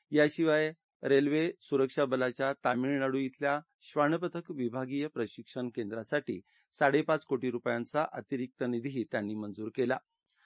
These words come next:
अश्विनी वैष्णव यांनी या कार्यक्रमात रेल्वे सुरक्षा बलाच्या तेहतीस कर्मचाऱ्यांना विशेष सेवा पदकं आणि जीवन रक्षा पदकही प्रदान केली.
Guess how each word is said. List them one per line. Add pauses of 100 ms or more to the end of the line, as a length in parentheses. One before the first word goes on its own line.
(200)
अश्विनी
वैष्णव
यांनी
या
कार्यक्रमात
रेल्वे
सुरक्षा
बलाच्या
तेहतीस
कर्मचाऱ्यांना (340)
विशेष
सेवा
पदकं (180)
आणि
जीवन
रक्षा
पदकही
प्रदान
केली.